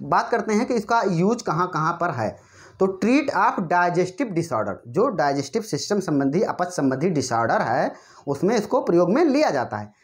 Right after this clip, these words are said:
जैसे कि इंडाइजेशन, इंडाइजेशन मतलब अपच, यानी खाना ना पचना, खाना ना पचने में भी, भी इसका प्रयोग में लिया जाता है।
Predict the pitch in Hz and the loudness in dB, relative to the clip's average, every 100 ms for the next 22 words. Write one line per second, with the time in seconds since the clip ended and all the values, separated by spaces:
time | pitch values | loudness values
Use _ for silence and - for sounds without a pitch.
0 | _ 139 190 262 269 285 - 302 285 185 | _ -2 0 0 -4 -10 -2 2 4 2
1 | 151 135 101 - _ 185 233 226 214 208 | 2 -2 -6 -14 _ -2 2 2 0 0
2 | 247 233 285 - _ - - 214 - - | -2 -2 -4 -4 _ -8 -2 -2 -4 -18
3 | _ _ _ _ - 123 160 185 - 165 | _ _ _ _ -10 -2 -2 -4 -6 -2
4 | 170 208 202 202 277 - 156 151 143 - | 0 2 2 0 0 -4 -6 -2 -2 -4
5 | - - 135 175 185 185 170 - 160 175 | -10 -6 0 2 2 0 -4 -2 0 0
6 | 202 190 151 190 262 - 208 156 170 202 | 0 -4 -2 0 0 -2 -2 2 2 2
7 | 226 359 185 254 220 123 - 101 | 0 0 2 2 2 0 -2 -8